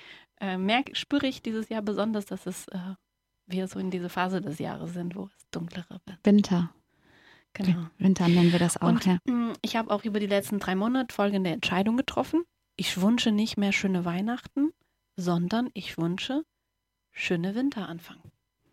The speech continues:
Speaker 2: Weil dir das zu christlich ist mit dem Weihnachtsfest?
Speaker 1: Ja, genau. Ich
Speaker 2: Ja.
Speaker 1: dachte, das schließe ich mir mal bestimmte Leute aus und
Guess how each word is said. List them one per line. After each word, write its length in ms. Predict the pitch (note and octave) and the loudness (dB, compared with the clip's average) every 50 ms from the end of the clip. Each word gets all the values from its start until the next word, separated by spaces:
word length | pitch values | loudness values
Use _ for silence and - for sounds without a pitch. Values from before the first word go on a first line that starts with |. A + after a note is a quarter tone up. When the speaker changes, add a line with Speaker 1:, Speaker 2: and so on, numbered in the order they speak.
| _ _ - - - - - - _ - - | _ _ -20 -20 -20 -20 -20 -20 _ 2 4
Speaker 2:
Weil 120 | F#3+ G3 | 6 6
dir 120 | F#3 G3 | 6 6
das 180 | F3+ F3+ - - | 6 4 2 2
zu 120 | - E3+ | 2 2
christlich 440 | - - - C4+ - - - E3 - | 2 6 6 4 4 6 0 0 2
ist 160 | - F3 - | 2 2 4
mit 100 | F3+ E3+ | 6 6
dem 120 | - F3 E3+ | 6 6 4
Weihnachtsfest? 580 | E3+ E3 E3+ E3 D4+ - G#3+ A3+ A3+ - - | 6 6 6 4 4 6 4 4 2 2 -8
Speaker 1:
Ja, 40 | - - | -6 -4
genau. 240 | A3+ A3 G#3 F#3 | -2 0 0 2
Ich 100 | F3 F#3 | 4 6
Speaker 2:
Ja. 140 | A3+ C4 C4+ A3 | 8 8 8 6
Speaker 1:
dachte, 140 | F#3 F#3+ | 4 2
das 160 | F#3 F#3+ F#3 - | 0 -2 -6 -4
schließe 200 | - G3 G3 - | -6 -6 -6 -6
ich 60 | G3 | -8
mir 140 | F#3 F3+ F3+ | -6 -6 -6
mal 160 | F3+ F#3 F#3 | -6 -6 -8
bestimmte 480 | F#3 F#3 - A3+ - - F3 E3+ - F3 | -8 -10 -10 -12 -12 -10 -10 -8 -6 -4
Leute 260 | F#3+ A3 A3 A3+ - | -4 -4 -4 -4 -6
aus 220 | G3+ G3 G3 - | -6 -6 -8 -10
und 100 | - - | -12 -14